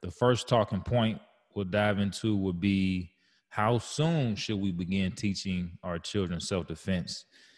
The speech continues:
And, uh, what fundamentals should they be taught at that age? And then secondly, what tactics and guidance are we giving them to help avoid or deter potential conflicts, you know, how to handle confrontations,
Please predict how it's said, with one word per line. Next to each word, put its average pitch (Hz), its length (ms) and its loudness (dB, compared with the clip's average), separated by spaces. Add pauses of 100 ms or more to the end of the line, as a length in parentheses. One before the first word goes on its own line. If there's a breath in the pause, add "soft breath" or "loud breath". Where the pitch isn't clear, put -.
(140 loud breath)
And, 87 320 -2
uh, 82 140 -2
what 98 260 0
fundamentals 98 600 2
should 92 180 -6
they 90 140 -2
be 82 180 -6
taught 123 400 2 (220)
at 85 160 -6
that 85 180 -4
age? 76 480 -8 (420 soft breath)
And 90 140 -6
then 82 140 -4
secondly, 92 960 0 (1080)
what 120 240 -2
tactics - 960 0 (880)
and 92 220 -4
guidance 95 520 0
are 90 140 0
we 87 100 -2
giving 90 300 -2
them 85 220 -4
to 85 180 -6
help 87 240 -2 (520 soft breath)
avoid 90 420 0
or 85 80 -2
deter 87 420 -2
potential 85 580 -8
conflicts, 95 800 -6
you 92 60 -8
know, 80 120 -8
how 85 180 -6
to 82 100 -6
handle 85 300 -6
confrontations, 87 1000 -4